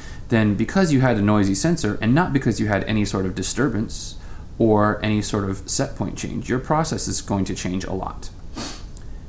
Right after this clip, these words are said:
Now, this is especially problematic in a, one particular circumstance, and that would be derivative control. If your controller is a derivative controller, then what could happen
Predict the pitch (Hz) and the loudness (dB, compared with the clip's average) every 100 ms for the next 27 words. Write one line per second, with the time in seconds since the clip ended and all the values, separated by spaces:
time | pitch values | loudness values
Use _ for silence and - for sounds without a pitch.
0 | - 117 160 - 131 104 - 190 - 185 | -2 2 2 2 2 2 0 -2 0 0
1 | 107 95 92 92 92 - 101 95 123 170 | 0 0 0 0 -2 0 0 0 0 0
2 | 120 - 101 95 95 - - 98 - - | 0 -2 -2 -2 -2 -2 -2 -4 -6 -6
3 | - 101 113 95 92 90 98 95 95 - | -4 -4 -2 -4 -4 -2 -2 -2 -4 -4
4 | 95 127 - - - - - - - - | -4 -4 -4 -8 -12 -12 -12 -12 -12 -14
5 | - - - - - 117 107 139 143 107 | -14 -12 -12 -8 -4 -2 0 2 4 2
6 | 101 - - - - 113 101 98 - - | 0 -6 -12 -12 -2 2 2 2 -2 -6
7 | - - - - 101 92 101 139 208 - | -12 -14 -8 -2 -2 0 2 4 4 0
8 | - 98 - - - - - - - - | -2 -6 -6 -6 -8 -10 -12 -14 -12 -12
9 | - - - - - - - 117 107 107 | -12 -12 -12 -12 -12 -10 -2 2 2 0
10 | - 104 131 175 92 - | -2 -2 -2 -2 -4 -6